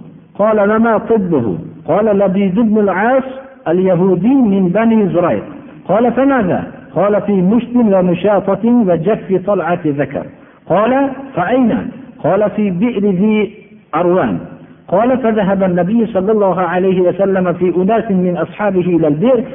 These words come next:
فنظر إليها وعليها نخل ثم رجع إلى عائشة فقال: "والله لكأن ماءها نخاعة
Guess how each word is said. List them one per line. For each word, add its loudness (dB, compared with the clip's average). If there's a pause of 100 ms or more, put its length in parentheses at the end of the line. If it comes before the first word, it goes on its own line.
(140)
فنظر 2
إليها 2
وعليها 0 (320)
نخل 0 (100)
ثم 2
رجع 0
إلى 0
عائشة 0
فقال: 0 (440)
"والله 2
لكأن 0
ماءها 0 (420)
نخاعة 0